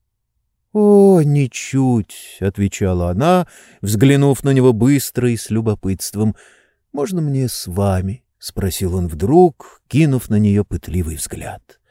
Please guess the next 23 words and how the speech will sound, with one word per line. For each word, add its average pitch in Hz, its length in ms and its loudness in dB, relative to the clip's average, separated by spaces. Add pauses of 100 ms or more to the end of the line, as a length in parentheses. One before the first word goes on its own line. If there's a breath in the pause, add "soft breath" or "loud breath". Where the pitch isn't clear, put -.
(720)
Они 131 380 4
молча 139 500 2
шли 113 300 -2
по 110 140 -2
дорожке. 107 680 -2 (500)
Ни 131 140 2
от 190 180 2
линейки 190 560 2
учителя, 170 840 -2 (280 loud breath)
ни 123 100 4
от 135 140 4
бровей 131 400 4
директора 117 720 2 (180 soft breath)
никогда 131 800 2
в 113 60 -8
жизни 127 640 0
не 123 260 0
стучало 117 800 0
так 107 240 -4
сердце 110 460 -4
Обломова, 104 500 0
как - 320 -6
теперь. 107 640 -2